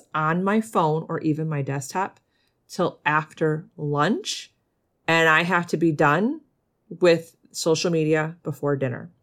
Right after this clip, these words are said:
That is a very small window. So when I'm talking about intentional action, now that is intentional action.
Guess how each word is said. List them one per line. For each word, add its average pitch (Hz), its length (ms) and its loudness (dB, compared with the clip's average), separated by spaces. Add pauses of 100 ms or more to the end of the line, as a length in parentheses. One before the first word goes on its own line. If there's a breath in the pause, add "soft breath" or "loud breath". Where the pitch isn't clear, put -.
(500)
That 208 140 2
is 311 140 4
a 262 80 4
very 156 400 6
small 151 380 -2
window. 135 460 -4 (140)
So 156 240 0
when 147 160 2
I'm 175 180 2
talking 175 380 2
about 147 400 0 (180)
intentional 156 880 0
action, 214 600 0 (320 loud breath)
now 143 280 4
that 147 440 4
is 147 180 0
intentional 143 800 0
action. - 600 -6